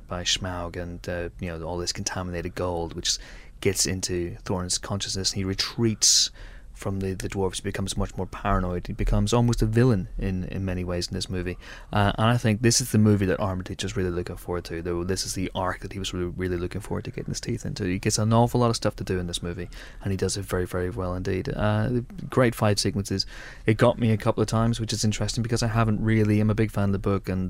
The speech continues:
the Lord of the Rings book, but I honestly, and I've said this before in the podcast, I haven't really engaged that much emotionally with the films. They kind of just passed me by a little bit. Um, but yeah, I really enjoyed this, and there's some just lovely little moments of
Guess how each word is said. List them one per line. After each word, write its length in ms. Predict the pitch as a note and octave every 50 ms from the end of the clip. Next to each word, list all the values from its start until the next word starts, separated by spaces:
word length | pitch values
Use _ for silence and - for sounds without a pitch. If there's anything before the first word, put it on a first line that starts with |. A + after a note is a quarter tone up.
| - - -
the 60 | G2+
Lord 140 | G2+ G2 F#2+
of 40 |
the 60 | F2 F#2+
Rings 200 | G2 G2 F#2+ -
book, 200 | - F#2+ F#2+ -
but 100 | - E2
I 120 | D#2+ C2 - - - - - - - - - - - - - -
honestly, 340 | G#2 G#2+ A#2 A#2+ - - B2+
and 120 | A#2+ A2
I've 80 | G2+ -
said 140 | - G#2 -
this 100 | - -
before 200 | - - A#2 G#2+
in 40 |
the 60 | G#2 G2+
podcast, 360 | - G#2 G#2 - G#2+ G#2 - - - - - - -
I 60 | G2
haven't 340 | - A#2 A2+ G#2+ A2 F#2+ G2
really 300 | A2 A2 G#2 G2 F#2+ F#2+
engaged 520 | G2 F#2+ G#2 G2 F#2+ F#2+ F2+ - - -
that 180 | - G#2 F#2+ -
much 280 | - G2+ F2+ - -
emotionally 320 | F#2+ F#2 F2 - - F#2+ F2+
with 300 | E2+ F2 - - - -
the 80 | - F#2+
films. 420 | - G#2+ F#2+ E2+ D#2+ D2+ - - - - - - - - - - -
They 80 | - -
kind 180 | - - F#2 F2+
of 80 | -
just 180 | - - - - - - - - - - - -
passed 300 | - - F2 F2 - -
me 80 | G2
by 160 | - F#2+ F#2 F2+
a 60 | E2+
little 200 | D#2 - - -
bit. 220 | - - - C#3 - - - - - - - -
Um, 400 | G2+ G2 G2 G2 F#2+ - - - - - - - - - -
but 140 | - A#2+
yeah, 140 | D3+ F3 D3+ -
I 60 | -
really 320 | A2 G#2+ A2+ A#2 A2 A2 G#2
enjoyed 320 | G#2 - G#2+ G#2 G2 F#2
this, 200 | E2+ E2 - -
and 140 | - G#2 G#2
there's 120 | G#2 G2+ -
some 320 | - A2+ G#2+ G#2+ G2+ G#2+ - - -
just 320 | - C#3 - - - - C3+
lovely 480 | C#3 C#3+ D3 D3 D3 C#3+ C3 C3 A#2
little 200 | A2 A2 F#2 G2
moments 400 | G#2 G2+ G2 F#2 F2+ F2 - -
of 240 | - E2+ - - -